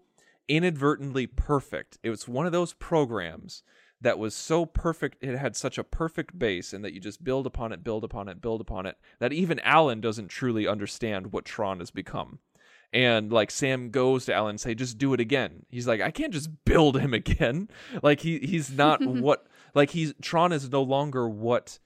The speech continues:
Speaker 1: I built him as. He's something new. He's something independent.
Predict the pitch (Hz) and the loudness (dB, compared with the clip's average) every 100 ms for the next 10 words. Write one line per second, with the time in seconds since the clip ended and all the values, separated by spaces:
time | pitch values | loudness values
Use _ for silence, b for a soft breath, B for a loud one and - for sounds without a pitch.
0 | _ _ _ _ _ - 117 117 110 110 | _ _ _ _ _ 0 4 4 2 0
1 | 139 143 139 113 101 80 73 58 - 113 | 2 2 0 -10 -10 -6 -6 -8 -10 -10
2 | - 123 110 107 101 117 131 98 117 101 | -6 -8 -8 -10 -8 -4 -2 -2 -6 -8
3 | 117 110 104 85 95 - - 135 104 71 | -8 -10 -12 -10 -8 -6 -4 -6 -8 -12